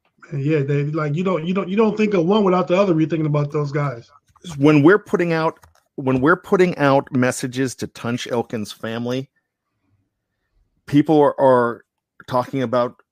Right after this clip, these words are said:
Speaker 2: Craig Wolfley too, 'cause you knew how tight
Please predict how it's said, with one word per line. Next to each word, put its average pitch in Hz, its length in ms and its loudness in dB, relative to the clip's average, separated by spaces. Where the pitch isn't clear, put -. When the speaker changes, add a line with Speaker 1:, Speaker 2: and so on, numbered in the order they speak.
Speaker 2:
Craig 135 220 -2
Wolfley 117 420 -8
too, 87 300 -10
'cause 117 180 -6
you 120 80 2
knew 123 220 2
how 113 260 -6
tight 113 300 -10